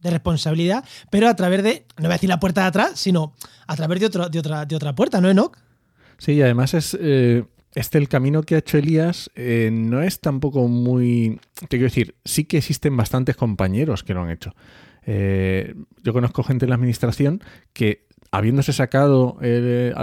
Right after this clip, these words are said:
Speaker 2: siendo agente medioambiental, luego está de técnico o, a, o, o, o diferentes opciones que se pueden conseguir y que, bueno, una vez que estás dentro de la administración, una vez que empiezas a opositar, digamos que te es más sencillo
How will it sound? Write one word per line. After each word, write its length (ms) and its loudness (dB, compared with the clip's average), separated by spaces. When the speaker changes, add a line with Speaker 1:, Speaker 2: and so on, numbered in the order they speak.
Speaker 2:
siendo 280 0
agente 280 -2
medioambiental, 640 0
luego 260 0
está 280 -6
de 100 -8
técnico 680 -2
o, 420 -2
a, 240 -6
o, 680 -4
o, 180 -4
o 40 -2
diferentes 680 -4
opciones 680 -2
que 120 -8
se 100 -6
pueden 280 -2
conseguir 480 -2
y 140 -10
que, 300 -6
bueno, 320 -4
una 220 -4
vez 140 0
que 80 -6
estás 240 -2
dentro 320 0
de 80 2
la 80 2
administración, 720 -2
una 160 0
vez 100 -2
que 100 -6
empiezas 440 -4
a 200 -2
opositar, 640 -4
digamos 340 0
que 140 -2
te 120 2
es 100 2
más 200 0
sencillo 840 0